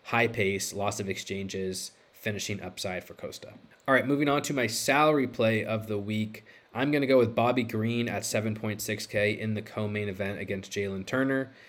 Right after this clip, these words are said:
Um, I expect Figueiredo to be the chalk there at seven point four K. Green is plus one sixty-eight to win, and,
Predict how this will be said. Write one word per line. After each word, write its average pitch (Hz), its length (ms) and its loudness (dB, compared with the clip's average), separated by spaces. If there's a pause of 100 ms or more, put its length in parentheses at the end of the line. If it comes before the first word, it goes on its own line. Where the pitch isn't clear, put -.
(300)
Um, 104 260 0
I 117 80 4
expect 117 340 0
Figueiredo 98 560 0
to 95 60 -6
be 95 100 -6
the 92 100 -6
chalk - 520 -8
there 95 180 -4
at 92 80 -6
seven 95 260 -8
point 92 220 -12
four 92 220 -10
K. 95 360 -4 (320)
Green 139 340 2
is 110 220 0
plus 123 640 0
one 113 420 0
sixty-eight 113 580 -2
to 101 100 -4
win, 127 440 2 (640)
and, 110 640 0